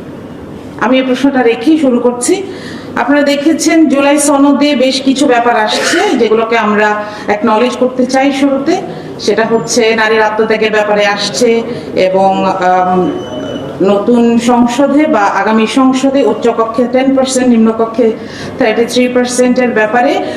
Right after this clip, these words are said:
নারীর উপস্থিতির ব্যাপারে কথা বলা হচ্ছে। তবে সেটা প্রস্তুতির জায়গাটা যদি দেখেন, নামতে নামতে নারীর সরাসরি আসন থেকে প্রতিযোগিতার জায়গাটা এসেছে মাত্র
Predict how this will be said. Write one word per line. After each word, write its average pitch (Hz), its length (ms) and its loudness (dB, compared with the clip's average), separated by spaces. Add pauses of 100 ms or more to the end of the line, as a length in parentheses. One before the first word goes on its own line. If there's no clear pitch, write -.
(140)
নারীর 202 280 0
উপস্থিতির 240 500 0
ব্যাপারে 240 340 0
কথা 196 200 0
বলা 156 220 0
হচ্ছে। 160 340 -4 (880)
তবে 277 420 0 (580)
সেটা 277 200 0
প্রস্তুতির 269 580 2
জায়গাটা 277 400 2
যদি 269 220 2
দেখেন, 247 380 0 (1040)
নামতে 247 300 2
নামতে 277 520 2
নারীর 247 640 0 (400)
সরাসরি 262 520 2
আসন 277 300 2
থেকে 277 220 0
প্রতিযোগিতার 269 640 0
জায়গাটা 262 420 0
এসেছে 269 380 0
মাত্র 247 380 0